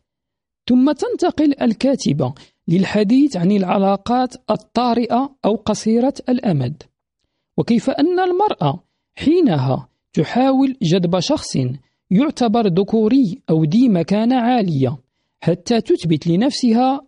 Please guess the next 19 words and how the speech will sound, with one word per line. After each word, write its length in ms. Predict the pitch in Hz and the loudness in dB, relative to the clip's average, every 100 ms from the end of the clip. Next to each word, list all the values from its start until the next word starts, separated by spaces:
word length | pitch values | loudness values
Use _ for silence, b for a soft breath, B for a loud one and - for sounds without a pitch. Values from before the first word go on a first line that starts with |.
| 196 | -2
أنها 420 | 160 196 220 262 | 0 2 0 2
مطلوبة، 720 | 262 254 202 139 - - - _ _ _ b b _ | 0 0 0 2 0 -4 -6 _ _ _ b b _
في 220 | - 254 | 0 0
حين 260 | - 349 427 - | 2 0 0 0
أن 240 | 233 233 220 | 0 2 2
بعض 220 | 254 226 - | 0 -2 0
النسوة 640 | 208 220 277 190 139 143 - _ _ - | 2 4 2 0 -2 -2 -8 _ _ -4
يعتبرن 600 | 156 - 226 220 302 285 | -2 0 0 2 2 2
هذه 460 | 208 240 269 262 262 | 2 2 2 2 2
العلاقة 720 | 202 208 180 131 - 143 - _ - | 2 0 0 -2 -4 -10 -12 _ -8
كاحتياط. 800 | - - 269 226 127 117 - _ _ _ _ - | -8 -2 2 2 0 -4 -10 _ _ _ _ -2
لهذا 640 | 196 226 302 262 147 131 - _ _ | 2 4 2 0 -2 -4 -8 _ _
تتردد 680 | 196 180 220 285 208 226 247 - | -4 -2 0 0 0 -2 -2 0
المرأة 480 | 240 233 285 - 156 | 2 2 2 0 -2
في 160 | - | 0
النوم 480 | 156 190 226 135 139 - | 2 2 2 0 -4 -4
مع 280 | 175 160 170 | -2 0 -2
شخص 420 | - 285 - 185 | -2 -4 -4 -2
متزوج 800 | 214 277 220 285 240 160 135 | 0 0 0 2 2 0 -2